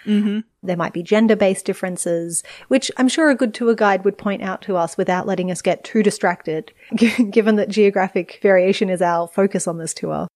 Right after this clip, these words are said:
Speaker 2: But it's not the only type of variation we have, for sure.
Speaker 1: And especially in sort of larger population areas,
Speaker 2: Hmm.
Speaker 1: you know, you may have things that are based on social class or the groups of people, region, districts that people live in,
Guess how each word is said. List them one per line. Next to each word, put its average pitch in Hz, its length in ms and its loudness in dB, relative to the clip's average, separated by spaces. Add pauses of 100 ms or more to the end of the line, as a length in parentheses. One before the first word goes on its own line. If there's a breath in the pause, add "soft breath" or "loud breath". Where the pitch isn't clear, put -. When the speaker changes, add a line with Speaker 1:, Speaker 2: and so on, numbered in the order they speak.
(160)
Speaker 2:
But 185 100 2
it's 180 140 -2
not 196 160 4
the 196 120 4
only 165 300 -2
type 165 220 -4
of 170 100 -8
variation 165 480 -2
we 151 80 -6
have, 160 180 -6
for - 120 -8
sure. - 320 -8 (260)
Speaker 1:
And 196 60 -4
especially 277 380 0
in 233 80 0
sort 220 120 0
of 185 80 -2
larger 220 300 2
population 220 500 0
areas, 208 400 0 (140 loud breath)
Speaker 2:
Hmm. 180 180 -4
Speaker 1:
you 180 120 2
know, 170 40 2
you 175 140 0
may 170 80 4
have 170 240 2
things 175 240 -4
that 170 100 0
are 165 60 0
based 156 220 -2
on 160 100 -6
social 175 260 0
class 165 480 0
or 160 320 0 (340 loud breath)
the 180 60 0
groups 180 300 0
of 170 80 -2
people, 165 400 0
region, 165 460 -2
districts 190 340 0
that 165 100 -6
people 170 360 0
live 180 180 2
in, 165 220 -2